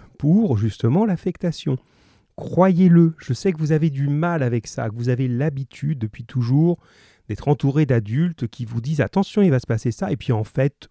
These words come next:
au final, on a la solution et il se passe pas ça. Là, on n'a pas la solution, vraiment. Moi, j'ai pas les codes, j'ai rien. Je peux rien faire, à part vous conseiller. Donc, à un moment, si vous ne faites pas les vœux, vous n'êtes pas dans la, dans la rubrique. Vous êtes en train de vous dire : «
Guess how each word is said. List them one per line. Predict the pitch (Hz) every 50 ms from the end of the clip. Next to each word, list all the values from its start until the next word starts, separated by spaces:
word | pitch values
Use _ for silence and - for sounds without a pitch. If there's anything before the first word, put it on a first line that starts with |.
| _ -
au | -
final, | 120 - - 123 120 131 143 139
on | 127 120 120
a | 117
la | 113 110
solution | - - 127 117 117 113 - - 160
et | 151
il | 135
se | - -
passe | - 117 - -
pas | - 110 98
ça. | - - 113 - _ _ _ _ - _ _ _ _
Là, | - 127 151 160
on | 160 147
n'a | 135 120
pas | - - 127
la | 120 110
solution, | 104 - 113 107 107 - - - 110 - _ -
vraiment. | - 110 123 135 139 123 101 - _ _ _ _ _ -
Moi, | 110 101
j'ai | 92 95
pas | - - 180
les | 180 170 -
codes, | - - 123 117 127 135 123
j'ai | 113 120 98
rien. | 92 110 131 110 - _ _ _ _ _ _
Je | - 117 107
peux | - -
rien | 117 113 120 139 160 156
faire, | - - - - 107 - - -
à | 113
part | - 143 135 123
vous | 123
conseiller. | 127 - 135 123 - - 120 110 107 113 - _ _ _ - - - - - - -
Donc, | - 117 117 - -
à | 120 117
un | 113
moment, | 110 110 117 139 190 240
si | - - - 113
vous | 104 104 104
ne | 101 104
faites | 101 - - 196 190 - -
pas | - 135 113
les | 113 107 101
vœux, | 92 101 123 180
vous | 202 160 151
n'êtes | 160 156 147 - -
pas | - 120 113
dans | 107 110
la, | 107 107 -
dans | - 113 101
la | 98 101 -
rubrique. | 101 104 107 117 - - -
Vous | - - 127
êtes | 120 -
en | 127
train | 120 - 131 123
de | 110
vous | 110 120
dire : « | 123 147 190 208